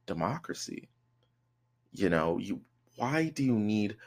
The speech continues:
with, with every election there being this thing of voting fraud, why do we even have that in the you know, in the equation? Why not just have it decentralized on a platform like Ethereum, which is under blockchain, and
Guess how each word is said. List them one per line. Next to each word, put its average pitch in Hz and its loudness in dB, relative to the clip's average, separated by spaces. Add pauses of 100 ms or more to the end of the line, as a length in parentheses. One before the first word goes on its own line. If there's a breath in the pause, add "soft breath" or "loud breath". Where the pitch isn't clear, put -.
(100)
with, - -6
with 117 4
every 156 6
election 92 6
there 85 4
being 87 -2
this 82 -8
thing 82 0
of 82 -2
voting 92 2
fraud, - -2
why 92 4
do 120 6
we 123 8
even 104 2
have 95 0
that - 0
in 92 -2
the 85 -2 (540 soft breath)
you 92 -4
know, 82 0 (100)
in 95 0
the 85 4
equation? 113 -2
Why 85 2
not 92 0
just 87 -4
have 87 2
it - -6
decentralized 87 -2
on 85 -2
a 85 -2
platform - -2
like - -8
Ethereum, 90 0
which - -14
is - -10 (260 loud breath)
under 82 -2
blockchain, 90 0
and - -8